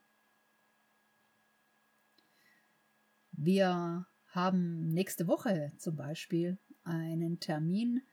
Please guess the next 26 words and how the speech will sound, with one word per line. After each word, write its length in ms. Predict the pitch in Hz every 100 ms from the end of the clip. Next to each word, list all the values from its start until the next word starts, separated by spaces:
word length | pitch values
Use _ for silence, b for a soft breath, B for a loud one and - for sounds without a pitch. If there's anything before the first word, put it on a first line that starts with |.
| b b b -
bei 180 | 165
Heal 320 | 165 175 240 208
Your 160 | 151 147
Mind. 640 | 143 127 131 175 269 - -
Da 120 | 151
geht 360 | 139 170 196 220
es 160 | -
genau 440 | 175 160 143 156 185
um 320 | 175 170 170
die 220 | 180 -
Ängste. 560 | 156 185 - - 143 139 _ _ _ _
Und 100 | 180
wenn 120 | 180
du 60 | 170
möchtest, 480 | 165 202 - 220 -
kannst 240 | 175 170
du 60 | 165
gerne 260 | 156 190
dabei 420 | 175 139 - 156
sein 380 | 196 196 185 185 - _ _ _ _ b b b b _
am 460 | - 160 160 160 160 _ _ _ _ _
sechzehnten 960 | - - 175 - - 180 165 160 156 147
März 560 | 135 156 185 196 - -
und 220 | 165 156
kannst 500 | - 151 151 170 - -
da 420 | 143 143 156 180